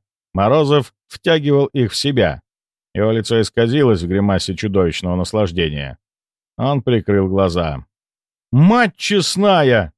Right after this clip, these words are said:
выдохнул Вячеслав, стоящий за моей спиной. «Он же... он её выпивает!» «Вот теперь!» —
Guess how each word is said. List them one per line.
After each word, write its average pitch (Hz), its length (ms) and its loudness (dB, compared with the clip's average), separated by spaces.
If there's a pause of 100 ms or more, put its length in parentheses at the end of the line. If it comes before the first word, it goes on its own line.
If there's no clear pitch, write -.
(640)
выдохнул 101 520 -2
Вячеслав, 110 580 -2 (160)
стоящий 98 460 -2
за 87 100 -6
моей 101 220 0
спиной. 107 480 -2 (540)
«Он 139 220 2
же... 156 280 2 (440)
он 131 200 2
её 185 220 2
выпивает!» 226 680 2 (640)
«Вот 165 420 2
теперь!» — 110 520 2